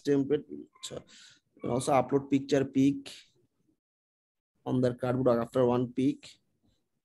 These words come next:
They will need pay extra to allow them upload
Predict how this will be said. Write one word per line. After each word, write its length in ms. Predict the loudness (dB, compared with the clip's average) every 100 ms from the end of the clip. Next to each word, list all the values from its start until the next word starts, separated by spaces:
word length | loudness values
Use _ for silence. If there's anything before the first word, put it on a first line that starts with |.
| _ _ -4
They 100 | 0
will 180 | 2 2
need 180 | 2 2 -2 _ _ _ _ _
pay 360 | 4 4 2 -2
extra 420 | -4 -8 -2 -2
to 380 | -2 -2 0 -2 -2
allow 380 | 2 4 4 2
them 240 | 2 2 0
upload 500 | -2 -4 -2 0